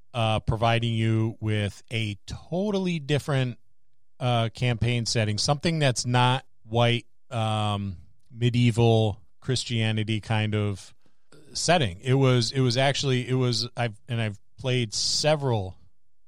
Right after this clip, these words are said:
gosh, countless adventures in that, that Kara Tour setting, and they were really, really, really fun because they provided a whole other class,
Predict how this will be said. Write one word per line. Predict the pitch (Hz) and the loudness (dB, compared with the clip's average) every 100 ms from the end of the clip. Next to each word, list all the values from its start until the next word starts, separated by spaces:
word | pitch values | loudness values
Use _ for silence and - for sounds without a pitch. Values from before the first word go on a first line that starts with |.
| - - - - - | -20 -20 -20 -18 -14
gosh, | - - | -14 -12
countless | - 143 - 104 - | -6 -6 -4 -6 -4
adventures | 101 104 98 107 95 - - - - - - - - | -4 -6 -4 -6 -6 -12 -18 -20 -20 -20 -20 -20 -8
in | 107 | -4
that, | 104 101 98 - - | -2 -2 -4 -12 -12
that | 104 - | -10 -10
Kara | - 113 101 | -6 -4 -4
Tour | - 110 104 | -4 -4 -2
setting, | - 113 104 101 95 - - - - - | -2 -2 -2 -4 -8 -14 -20 -20 -20 -10
and | 110 107 | -6 -2
they | 117 127 | 2 2
were | 123 117 107 95 87 - - - - - | 2 2 0 -2 -8 -18 -20 -20 -20 -20
really, | 98 101 104 117 113 | -20 -10 0 2 2
really, | 107 104 101 | 2 0 0
really | 95 98 95 | -2 -2 -2
fun | 92 - 101 92 92 | -4 -2 -2 -2 -6
because | - 107 110 104 | -6 -2 0 0
they | 107 110 | 0 -2
provided | 104 107 104 104 104 101 | 0 -2 0 0 0 -4
a | 92 | -4
whole | - 131 127 | -4 -2 0
other | 120 110 | -2 -4
class, | - 107 107 104 | -4 -2 -2 -2